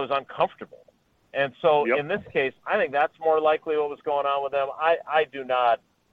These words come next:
Speaker 1: you know, uh, Jair, again, a couple weeks ago, started a conversation with us with, "Let the lying begin." Uh, so I'm not sure that necessarily, or maybe he did see them chuckling and thought it was a, a supportive chuckle when in reality it was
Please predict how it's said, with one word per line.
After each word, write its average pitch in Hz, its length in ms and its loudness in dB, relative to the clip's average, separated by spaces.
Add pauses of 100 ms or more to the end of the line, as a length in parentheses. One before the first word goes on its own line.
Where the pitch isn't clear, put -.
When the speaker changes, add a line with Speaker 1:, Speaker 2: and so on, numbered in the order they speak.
(120)
Speaker 1:
you 131 80 -2
know, 107 240 0 (460)
uh, 110 80 -4 (240)
Jair, 160 400 2
again, 147 300 0 (120)
a - 60 -20
couple 151 160 -4
weeks 156 220 -8
ago, 131 180 4 (100)
started 131 340 4
a 110 40 -6
conversation 123 720 -4
with 110 100 -4
us 110 220 2
with, 107 160 0 (340)
"Let 165 220 2
the 160 60 0 (160)
lying 175 400 2
begin." 147 360 2 (960)
Uh, 120 400 4 (140)
so 147 360 4 (120)
I'm 190 120 -2
not 175 180 2 (120)
sure 160 240 0
that 139 160 -4
necessarily, 127 920 0 (320)
or 214 240 8
maybe 175 320 -2
he 160 120 -8
did 185 280 -4
see 165 120 -8
them 143 180 -2
chuckling 156 540 0
and 127 140 -8
thought 143 200 6
it 131 140 -2
was 107 80 -14
a, 110 260 0 (360)
a 110 200 -2
supportive 180 540 2
chuckle 127 440 0
when 127 180 -2
in 123 100 -6
reality 127 520 2
it 120 80 -8
was 113 160 -10